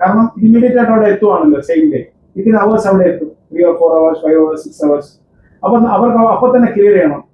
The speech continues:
അത് കുറച്ച്, കുറച്ച് പെരിഷബിൾ ഒക്കെ ആയിരിക്കും എയർ എക്സ്പോർട്ട് ചെയ്യുന്നത്, ആ, ഫ്രഷ് ആയിരിക്കും.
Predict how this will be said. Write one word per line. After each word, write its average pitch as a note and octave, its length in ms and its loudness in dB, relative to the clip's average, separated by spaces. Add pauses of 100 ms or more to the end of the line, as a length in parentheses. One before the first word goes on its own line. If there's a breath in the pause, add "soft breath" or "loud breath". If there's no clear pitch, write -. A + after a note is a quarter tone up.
അത് F#3 120 -6
കുറച്ച്, G3 480 -2
കുറച്ച് F#3 360 -6
പെരിഷബിൾ F#3+ 440 2
ഒക്കെ F3 140 0
ആയിരിക്കും D#3+ 580 -2
എയർ E3+ 100 2
എക്സ്പോർട്ട് D#3 420 -4
ചെയ്യുന്നത്, C3+ 420 -2 (460)
ആ, C#3+ 220 -4
ഫ്രഷ് F#3+ 260 -2
ആയിരിക്കും. C3 420 -2